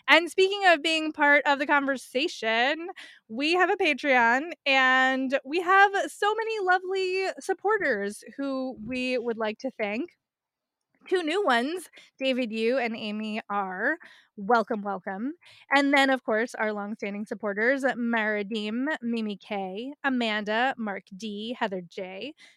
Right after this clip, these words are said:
Christina M, Malia H, Keith, Suresh G, Olivia K, Joshua S, Nicholas E, Michelle S, and Michelle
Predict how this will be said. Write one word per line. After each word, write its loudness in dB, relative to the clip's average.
Christina -2
M, -4
Malia -2
H, -4
Keith, -4
Suresh -4
G, -10
Olivia 4
K, -2
Joshua -4
S, -8
Nicholas -2
E, -6
Michelle -2
S, -6
and -8
Michelle -10